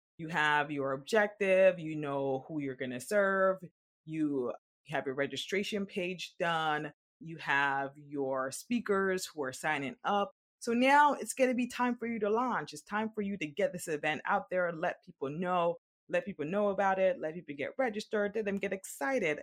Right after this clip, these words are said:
about it. So you wanna make sure that you put together your marketing la-, launch plan.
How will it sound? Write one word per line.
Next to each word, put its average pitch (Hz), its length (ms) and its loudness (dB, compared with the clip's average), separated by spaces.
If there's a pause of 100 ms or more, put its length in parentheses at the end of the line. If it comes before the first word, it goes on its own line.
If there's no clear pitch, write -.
about 123 340 -2
it. 117 120 -10 (320)
So 190 400 0
you 214 140 -2
wanna 262 160 -2
make 262 160 -2
sure 202 340 -2
that 180 400 0
you 175 380 -10 (300)
put - 140 -10
together 180 440 2
your 139 300 -2
marketing 143 500 -4
la-, 139 140 -6 (100)
launch 151 380 -2
plan. 214 340 0